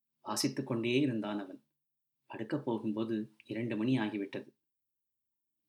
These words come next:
மறுநாள் காலையில் யமுனாவை bus ஏற்றிவிட்டு Bell's ரோடுக்குச் சென்று அவரிடம் ராஜினாமா செய்யப் போவதை சொல்லி அவருக்கு நன்றி செலுத்திவிட்டு ஆபீஸுக்கு போய்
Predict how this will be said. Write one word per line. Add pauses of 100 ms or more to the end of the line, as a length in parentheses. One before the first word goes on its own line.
மறுநாள்
காலையில்
யமுனாவை
bus
ஏற்றிவிட்டு (600)
Bell's
ரோடுக்குச்
சென்று (480)
அவரிடம்
ராஜினாமா
செய்யப்
போவதை
சொல்லி (480)
அவருக்கு
நன்றி
செலுத்திவிட்டு (640)
ஆபீஸுக்கு
போய்